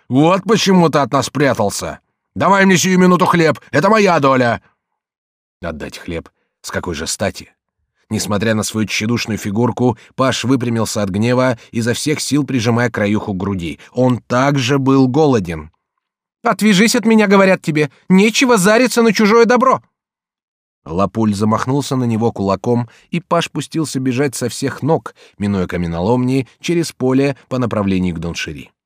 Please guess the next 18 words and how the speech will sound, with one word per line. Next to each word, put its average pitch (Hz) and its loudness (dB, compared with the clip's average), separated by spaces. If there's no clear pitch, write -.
Трое 123 2
остальных 110 -2
помчались 98 -4
за 95 -4
ним 95 -2
во 85 -6
всю - -10
прыть, - -12
но 151 -2
Паш 160 -4
был 139 0
лёгок 139 0
на 143 -2
ноги 127 -2
и 156 -2
значительно 135 -2
опередил 127 -4
их. - -20